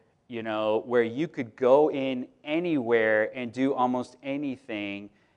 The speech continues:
and, and, and almost have no expense to you. Here, here's what it was used for. It was used for all kinds of things. But let me give you one example. So there were, like, the Olympic Games, right?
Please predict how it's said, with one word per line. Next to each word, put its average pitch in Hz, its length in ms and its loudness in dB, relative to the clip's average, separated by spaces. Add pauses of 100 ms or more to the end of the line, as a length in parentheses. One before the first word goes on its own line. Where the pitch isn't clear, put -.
(320)
and, 117 460 -2
and, 123 340 -4
and 123 280 -8
almost 143 360 0
have 120 200 0
no 131 220 2
expense - 540 -4
to 110 60 -10
you. 104 220 -4
Here, 131 280 -2
here's 151 280 0
what 170 120 6
it 147 40 2
was 127 160 0
used 127 240 -4
for. 98 200 -6
It 147 40 -2
was 156 380 -2
used 202 160 -6
for - 160 -4
all 147 160 4
kinds 123 240 -4
of 113 80 -6
things. 92 300 -12 (400)
But - 420 4 (540)
let 160 120 4
me 180 80 2
give 156 140 0
you 143 80 6
one 131 140 4
example. 101 360 -6 (840)
So 156 220 10
there 160 180 12
were, 151 160 12
like, 135 180 10
the 143 100 6
Olympic 143 340 4
Games, 104 340 -4
right? 98 240 -4